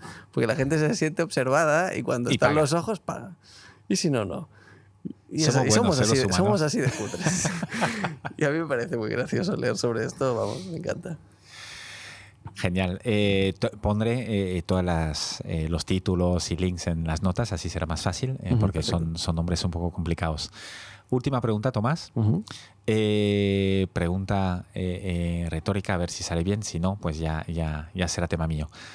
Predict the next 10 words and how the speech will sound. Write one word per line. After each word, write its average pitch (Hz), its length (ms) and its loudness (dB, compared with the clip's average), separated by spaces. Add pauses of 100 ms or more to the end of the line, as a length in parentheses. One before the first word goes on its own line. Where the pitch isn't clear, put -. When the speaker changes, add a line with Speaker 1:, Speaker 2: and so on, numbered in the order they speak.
(220)
Speaker 2:
Em, 90 1040 2 (400)
si 104 480 2
tuvieras 123 460 0
la 127 140 4
oportunidad 95 680 2
y 92 60 -2
la 87 100 2
posibilidad 87 580 0 (100)
de 90 120 0
poner 92 420 0